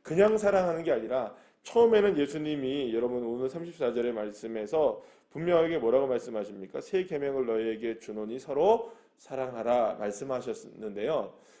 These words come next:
그런데 이 사랑이라는 것에 전제가 붙습니다. 어떻게 사랑해야 되냐, 그러면.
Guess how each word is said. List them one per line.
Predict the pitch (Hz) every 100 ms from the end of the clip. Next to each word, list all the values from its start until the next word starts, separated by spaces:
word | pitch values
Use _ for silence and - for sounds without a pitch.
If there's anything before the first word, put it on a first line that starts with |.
| _
그런데 | - 185 180 160 190 131 - -
이 | 190
사랑이라는 | 196 - 220 220 175 160 147 143
것에 | 123 113 165 175 117 - _ _
전제가 | - 120 160 185 165
붙습니다. | 139 107 104 98 92 87
어떻게 | 101 117 185 175 165
사랑해야 | 170 160 156 127
되냐, | 101 95 92
그러면. | - 104 98 95 98 101